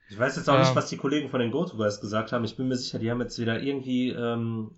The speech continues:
Speaker 1: Statistiken, die Pace bereinigt und Touch bereinigt irgendwie da sind, die das
Speaker 2: Nee, nee,
Speaker 1: wahrscheinlich
Speaker 2: das
Speaker 1: widerlegen,
Speaker 2: war
Speaker 1: was ich sagen werde. Aber ich hab schon das Gefühl, dass ein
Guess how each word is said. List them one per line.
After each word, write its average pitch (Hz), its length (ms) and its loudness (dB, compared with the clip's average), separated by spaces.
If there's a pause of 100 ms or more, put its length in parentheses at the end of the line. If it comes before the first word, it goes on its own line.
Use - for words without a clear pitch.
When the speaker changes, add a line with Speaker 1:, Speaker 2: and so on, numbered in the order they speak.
(140)
Speaker 1:
Statistiken, - 640 -6
die 113 280 0
Pace 123 320 -2
bereinigt 120 440 0
und 110 140 -4
Touch - 320 -2
bereinigt 120 460 2
irgendwie 117 280 -2
da 117 220 4
sind, 117 220 0 (280)
die 120 60 6
das 113 100 2
Speaker 2:
Nee, 160 80 6
nee, 196 60 8
Speaker 1:
wahrscheinlich - 200 8
Speaker 2:
das 113 80 4
Speaker 1:
widerlegen, 139 420 12
Speaker 2:
war 120 140 10
Speaker 1:
was 113 80 4
ich 107 60 -2
sagen 113 340 8
werde. 110 300 2 (160)
Aber 123 160 4
ich 127 160 2
hab 131 140 -2
schon 180 180 4
das 165 160 0
Gefühl, 117 320 -2
dass - 380 -2 (1040)
ein 95 180 -10